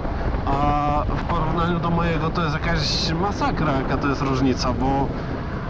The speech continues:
no bo naprawdę siedzi się jak na desce u mnie. A tam jest tak fajnie, mięciutko, przez co siedzi się wyżej. Ja na tamtym motocyklu, y, miałem problem, żeby dwoma nogami,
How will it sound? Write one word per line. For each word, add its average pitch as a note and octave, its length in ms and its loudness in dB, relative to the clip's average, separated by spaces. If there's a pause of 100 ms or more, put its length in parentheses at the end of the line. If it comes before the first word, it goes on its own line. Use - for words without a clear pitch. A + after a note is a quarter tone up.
(120)
no B2+ 80 2
bo D3+ 120 2
naprawdę F3 460 0
siedzi E3 260 0
się F3 140 0
jak F3+ 180 0
na F#3+ 120 2
desce D#3+ 400 0
u A2+ 40 -2
mnie. G2+ 260 -2 (2000)
A A#2+ 40 0
tam C#3 160 2
jest D3+ 140 0
tak D3+ 120 -2
fajnie, D3+ 420 0
mięciutko, D3+ 540 0 (320)
przez E3+ 160 0
co F#3+ 140 0 (280)
siedzi E3 320 0
się B3 140 2
wyżej. E3+ 340 0 (800)
Ja F#3 260 2 (1160)
na E3 120 0
tamtym G3+ 380 0
motocyklu, G3 800 0
y, F3+ 40 0 (680)
miałem G3 260 2
problem, G#3 440 2
żeby F#3+ 420 0 (840)
dwoma G3+ 400 2
nogami, G3 460 2